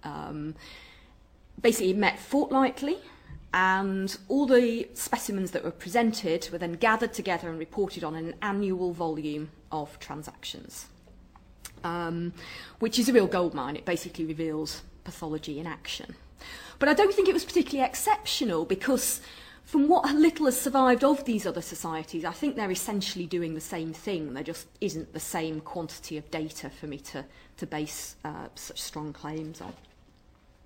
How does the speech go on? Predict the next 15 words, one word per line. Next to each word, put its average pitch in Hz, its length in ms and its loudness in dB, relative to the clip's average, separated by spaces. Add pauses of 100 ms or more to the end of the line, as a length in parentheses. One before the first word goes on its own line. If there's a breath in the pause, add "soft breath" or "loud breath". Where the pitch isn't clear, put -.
(760 loud breath)
But, - 320 2
um, 330 320 6 (720)
w-, 294 200 0
one 359 160 4
of 330 120 -2
the, 277 200 4 (120)
the 269 60 0
key 294 280 10
problems, 202 560 0
I - 80 -4
think, - 280 -10
to 190 120 -8
understand, 156 520 -6 (180)
you - 80 -12
know, - 60 -12